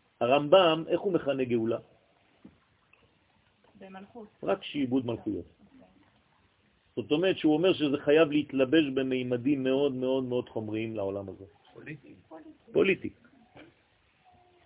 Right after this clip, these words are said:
Speaker 1: עכשיו, כשאתה מדבר עם אדם דתי על פוליטיקה, <laughs> הוא משתגע. הוא חושב שזה אנטי תורה.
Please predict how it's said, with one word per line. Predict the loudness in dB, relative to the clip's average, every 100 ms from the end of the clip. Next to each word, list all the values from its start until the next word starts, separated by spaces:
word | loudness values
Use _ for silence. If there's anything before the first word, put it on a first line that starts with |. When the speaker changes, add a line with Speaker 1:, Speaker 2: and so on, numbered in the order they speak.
| _ -20 -18 -18 -20 _
Speaker 1:
עכשיו, | -6 -4
כשאתה | -4 2 4
מדבר | 6 6 6
עם | 4 2
אדם | 2 4
דתי | 4 2 4
על | 2
פוליטיקה, | 2 -2 0 -4 -4 -4 -6 _ _
<laughs> | _ _ -6
הוא | -6 -8
משתגע. | -10 -2 0 0 -2 -4 -20 -20 _ -20 _ _ _ _ _ _ _ _ -14
הוא | -12
חושב | -4 -4
שזה | 0 6 6
אנטי | 6 -2
תורה. | -2 2 2